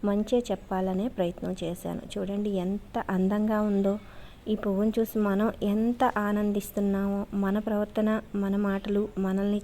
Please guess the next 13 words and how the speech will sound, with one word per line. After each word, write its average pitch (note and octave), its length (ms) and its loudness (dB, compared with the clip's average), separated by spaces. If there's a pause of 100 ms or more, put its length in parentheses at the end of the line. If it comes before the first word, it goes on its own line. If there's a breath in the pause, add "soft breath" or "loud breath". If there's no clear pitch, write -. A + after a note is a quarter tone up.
చూసి F#3+ 280 -4 (560 loud breath)
మన F#3+ 200 2
ఫ్యామిలీ G3+ 400 0
మెంబర్స్ G3+ 320 0
కూడా F#3+ 300 -2
అంతే F#3+ 400 0
ఆనందించాలి F#3+ 760 0
కదా. F#3 280 -4 (260)
ఎవరిని F#3+ 380 0
బాధ F3+ 240 -2 (120)
పెట్టకుండా F3+ 600 -6 (400 loud breath)
ఇంత G#3 260 2
ఆనంద-, G3+ 580 0